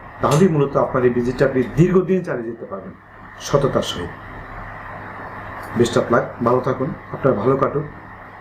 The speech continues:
বিজনেস, তাহলে আমার দেশ আগাবে, আমরা আগাবো, পরিশ্রম সফল হবে। আল্লাহ হাফেজ।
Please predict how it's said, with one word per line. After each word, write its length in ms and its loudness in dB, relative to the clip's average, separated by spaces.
বিজনেস, 360 4
তাহলে 240 4
আমার 240 2
দেশ 200 2
আগাবে, 300 2
আমরা 240 4
আগাবো, 280 2
পরিশ্রম 360 2
সফল 260 0
হবে। 160 -6
আল্লাহ 220 2
হাফেজ। 280 -6